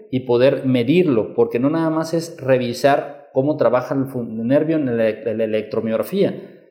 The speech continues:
sino que este estudio me permite ver cómo se ve el nervio. Ahorita lo podemos ver en al-, algunos videos que les voy a mostrar.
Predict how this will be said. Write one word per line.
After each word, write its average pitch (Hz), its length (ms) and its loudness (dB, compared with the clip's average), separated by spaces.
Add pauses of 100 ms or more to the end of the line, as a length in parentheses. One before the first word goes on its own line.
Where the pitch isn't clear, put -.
sino 127 320 2
que 170 100 2
este 185 460 2
estudio 131 540 2 (380)
me 123 140 -2
permite 131 520 0
ver 143 420 0
cómo 165 280 0
se 131 160 -4
ve 120 100 4
el 117 100 0
nervio. 120 380 -2
Ahorita 123 240 0
lo 117 140 0
podemos 110 280 -2
ver 110 140 -2
en 110 100 -6
al-, 101 220 -10
algunos 104 340 -4
videos 101 380 -2
que 120 80 -6
les 101 120 -2
voy 104 140 0
a 110 60 -4
mostrar. 123 680 -4